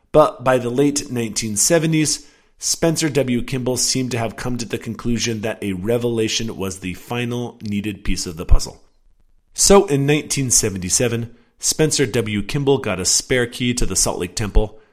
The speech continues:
and according to the story, he spent many long nights in the temple alone,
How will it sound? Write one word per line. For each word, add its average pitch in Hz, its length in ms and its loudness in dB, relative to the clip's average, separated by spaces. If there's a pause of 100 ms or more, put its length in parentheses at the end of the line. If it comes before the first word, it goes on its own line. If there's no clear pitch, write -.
(220)
and 92 100 -6
according 151 360 6
to 151 100 4
the 139 120 0
story, 151 540 6 (420)
he 143 100 4
spent - 540 0
many 135 520 0 (100)
long 110 400 -2
nights 120 340 -2
in 101 160 -4
the 95 80 -4
temple 107 380 -2
alone, 104 640 -4